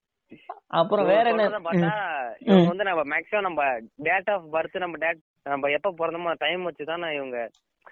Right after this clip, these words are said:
Speaker 2: ப்ரெடிக்ட் பண்றாங்க. சப்போஸ்
Speaker 1: ம்.
Speaker 2: இப்ப ரெண்டு ட்வின்ஸ் பிறக்குறாங்கன்னு வச்சுக்கோங்க.
Speaker 1: ம்.
Speaker 2: அப்ப அவங்க ரெண்டு பேரும் பாத்தீங்கன்னா எக்ஸாக்ட்டா ஒரே டைம்ல தான் பிறந்திருப்பாங்க.
Speaker 1: ம்.
Speaker 2: ஆனா அவங்க சொல்றபடி இப்ப ஆஸ்ட்ராலஜி படி பாத்தீங்கன்னா இவங்க ரெண்டு பேருக்குமே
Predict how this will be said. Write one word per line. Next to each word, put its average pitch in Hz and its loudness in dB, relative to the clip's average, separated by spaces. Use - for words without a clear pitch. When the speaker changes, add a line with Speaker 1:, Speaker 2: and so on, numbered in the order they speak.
Speaker 2:
ப்ரெடிக்ட் 165 -2
பண்றாங்க. 131 -2
சப்போஸ் 160 4
Speaker 1:
ம். 151 -4
Speaker 2:
இப்ப 175 -2
ரெண்டு 160 -2
ட்வின்ஸ் 185 -6
பிறக்குறாங்கன்னு 156 -4
வச்சுக்கோங்க. 117 -12
Speaker 1:
ம். 180 6
Speaker 2:
அப்ப 143 -2
அவங்க 170 2
ரெண்டு 190 -2
பேரும் 202 -2
பாத்தீங்கன்னா 185 -4
எக்ஸாக்ட்டா 190 -4
ஒரே 185 0
டைம்ல 170 -4
தான் 180 -4
பிறந்திருப்பாங்க. 151 -6
Speaker 1:
ம். 170 4
Speaker 2:
ஆனா 185 0
அவங்க 180 0
சொல்றபடி 196 -2
இப்ப 185 -4
ஆஸ்ட்ராலஜி 196 -2
படி - -
பாத்தீங்கன்னா 175 -4
இவங்க 190 -2
ரெண்டு 185 -4
பேருக்குமே 196 -4